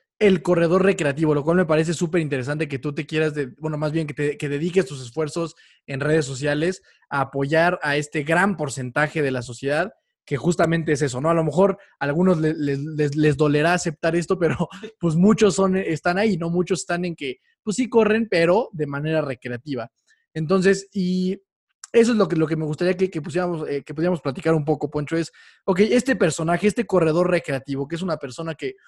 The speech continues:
pues, busca hacer ejercicio o...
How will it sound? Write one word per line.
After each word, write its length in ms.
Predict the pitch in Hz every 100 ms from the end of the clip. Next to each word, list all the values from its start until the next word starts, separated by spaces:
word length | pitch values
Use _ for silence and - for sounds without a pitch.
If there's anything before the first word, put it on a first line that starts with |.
| _ _
pues, 160 | 185
busca 300 | 170 220 202
hacer 180 | 202 196
ejercicio 840 | 185 151 127 - 175 156 175 180 -
o... 400 | 190 214 285 -